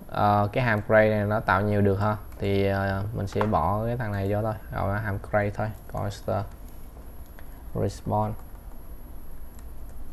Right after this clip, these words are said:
bằng await, ờ, user chấm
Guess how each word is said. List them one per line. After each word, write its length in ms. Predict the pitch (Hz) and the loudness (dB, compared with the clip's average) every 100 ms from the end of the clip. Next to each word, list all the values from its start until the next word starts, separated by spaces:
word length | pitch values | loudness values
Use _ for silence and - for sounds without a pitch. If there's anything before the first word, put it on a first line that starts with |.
| - - - - - - - | -6 -8 -10 -10 -10 -10 -6
bằng 280 | - 101 98 - - - - - - - - - - - - - - | -2 0 0 -4 -10 -10 -10 -10 -12 -12 -12 -12 -10 -10 -10 -12 -6
await, 340 | 107 104 113 127 - - - - - - - - - - - - - - - | 0 2 2 0 -4 -12 -12 -12 -10 -10 -12 -12 -12 -12 -12 -12 -14 -10 -2
ờ, 680 | 98 98 98 98 98 104 107 - 107 107 | 2 2 2 0 0 -2 -4 -4 0 0
user 300 | 110 107 101 101 - - - - - - - - | 4 4 4 2 -6 -10 -10 -10 -12 -10 -10 -8
chấm 240 | 101 101 | -6 -4